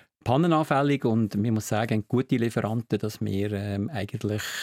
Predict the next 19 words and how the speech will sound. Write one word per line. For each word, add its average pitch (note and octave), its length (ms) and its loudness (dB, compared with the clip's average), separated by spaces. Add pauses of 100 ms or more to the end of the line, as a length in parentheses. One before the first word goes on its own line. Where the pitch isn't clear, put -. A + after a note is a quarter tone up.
äh, A2 320 -2
nicht G#2+ 320 0
so A2+ 240 2
viel A2 320 2
Pannen A2 420 -4
haben, G2 360 -4
ähm, G2 460 -6 (100)
wie G2+ 100 -2
du G#2+ 140 0
jetzt G#2 140 0
vielleicht G#2 280 0
dir G#2 140 2
das G#2 180 -2
könntest G#2 380 -2
vorstellen A2 520 0
bei G#2+ 60 -2
so G#2+ 160 0
vielen G#2 220 -2
Fahrzeugen. - 480 -12